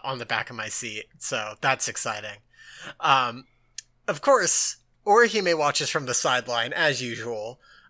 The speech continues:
Um, and Rangiku's, like, Gigai is just, like, holding her. Uh, and Hitsugaya looks down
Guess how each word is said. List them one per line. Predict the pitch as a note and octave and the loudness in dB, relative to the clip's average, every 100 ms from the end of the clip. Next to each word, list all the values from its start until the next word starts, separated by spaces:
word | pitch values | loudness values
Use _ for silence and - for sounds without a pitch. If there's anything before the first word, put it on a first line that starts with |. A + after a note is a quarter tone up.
| _ | _
Um, | B2+ B2 A#2 A2+ A#2 _ | 4 4 4 -2 -16 _
and | E3+ C#3+ C#3 C3+ | 2 4 4 2
Rangiku's, | D#3 D#3+ D#3+ F3+ G#3+ F3+ | 2 2 0 -2 -2 0
like, | E3+ C#3 A#2+ | 2 0 0
Gigai | B2 C3 E3+ E3+ F3+ | -6 2 4 6 4
is | F#3+ C#3+ | 2 -4
just, | D#3+ D#3+ | -2 0
like, | C#3+ | 0
holding | - D#3 D3+ F3+ E3+ | -2 -4 -2 -2 2
her. | G#3 G3+ G#3 _ _ - - - _ - | 4 4 0 _ _ -20 -20 -20 _ 2
Uh, | C3 A#2+ B2 - | 4 6 4 2
and | E3 C#3+ D3+ - | 2 2 0 -8
Hitsugaya | E3 F#3+ - F#3 F3 E3 | -6 -4 -2 2 4 4
looks | D#3 C3+ | 2 -4
down | A2 C#3+ C3+ A#2+ A#2+ | 2 4 4 0 -6